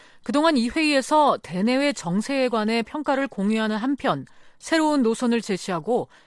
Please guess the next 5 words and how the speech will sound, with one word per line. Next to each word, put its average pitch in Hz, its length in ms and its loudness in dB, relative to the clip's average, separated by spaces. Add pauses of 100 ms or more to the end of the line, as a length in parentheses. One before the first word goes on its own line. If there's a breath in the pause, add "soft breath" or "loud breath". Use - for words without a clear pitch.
당위성을 214 880 0
설명했습니다. 160 800 -6 (440)
박동정 247 600 -2
기자가 202 280 -4
전해드립니다. 147 760 -6